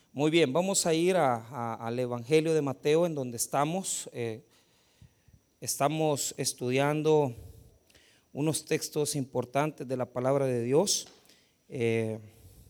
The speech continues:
Mateo cinco, y vamos a continuar nuestra enseñanza que hemos tomado. Yo se lo dije la semana pasada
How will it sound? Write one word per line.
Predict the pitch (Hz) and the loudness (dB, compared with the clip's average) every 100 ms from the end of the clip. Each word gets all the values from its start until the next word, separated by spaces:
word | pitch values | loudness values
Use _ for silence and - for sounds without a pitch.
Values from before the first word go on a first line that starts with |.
| - - - | -20 -20 -12
Mateo | 120 117 156 165 170 | -8 -4 2 4 4
cinco, | 160 - 156 160 - 170 170 - _ _ _ _ _ _ | 4 0 0 -2 0 0 0 -12 _ _ _ _ _ _
y | 139 127 123 120 113 113 - - - _ _ _ _ _ _ _ | -4 -2 0 -2 -4 -8 -14 -20 -20 _ _ _ _ _ _ _
vamos | 135 156 - | 0 2 0
a | - | 0
continuar | 160 139 135 131 139 156 156 139 | -4 -4 -2 0 2 2 0 -10
nuestra | 139 - 127 | -10 -6 -4
enseñanza | 123 - 123 135 151 - 175 - | -4 -2 -2 0 0 0 -2 -4
que | |
hemos | 135 135 - | -6 -4 -4
tomado. | 135 123 131 143 156 160 - | -4 -2 0 2 2 0 -4
Yo | 120 127 | -6 -6
se | - | -4
lo | 131 127 | -6 -6
dije | 143 - 139 | -6 -2 -2
la | 131 | 0
semana | - 120 127 139 | -4 -6 -8 -8
pasada | - 135 135 135 143 147 | -4 0 2 2 0 -4